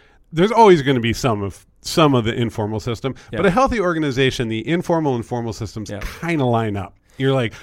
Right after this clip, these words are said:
Speaker 1: "Oh, okay, they said I needed to do a good job on this and that they would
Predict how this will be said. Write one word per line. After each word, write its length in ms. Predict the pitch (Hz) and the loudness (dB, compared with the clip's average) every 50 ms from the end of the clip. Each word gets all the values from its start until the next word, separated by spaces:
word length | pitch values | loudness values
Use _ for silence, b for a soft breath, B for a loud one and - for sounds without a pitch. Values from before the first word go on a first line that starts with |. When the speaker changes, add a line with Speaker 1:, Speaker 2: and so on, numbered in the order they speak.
| B B B | B B B
Speaker 1:
"Oh, 200 | 190 214 208 202 | 2 2 4 2
okay, 280 | 202 196 - 165 139 135 | 2 0 0 -2 -2 0
they 140 | 135 143 139 | 0 -2 -4
said 300 | - - 175 160 160 139 | -4 -4 -4 -4 -2 -2
I 100 | 131 139 | -2 0
needed 300 | 139 143 156 143 147 131 | 0 0 0 0 -2 -4
to 60 | 131 | -4
do 140 | 120 123 135 | -4 -2 -2
a 40 | 131 | -2
good 160 | 120 139 127 | -2 -4 -2
job 280 | 113 139 143 147 147 147 | -2 0 0 0 0 0
on 120 | 160 156 | -2 0
this 360 | 170 175 190 180 - - - B B B B B B B B | 0 0 -2 -2 -6 -14 -16 B B B B B B B B
and 240 | - 123 123 123 | -8 -6 -4 -4
that 360 | 127 123 123 123 123 120 - - | -2 -4 -2 -4 -4 -6 -6 -8
they 240 | 113 107 135 135 139 | -6 -4 -2 0 0
would 580 | 139 127 131 135 131 131 131 131 131 127 110 | 0 0 0 0 0 0 0 -2 -2 -4 -8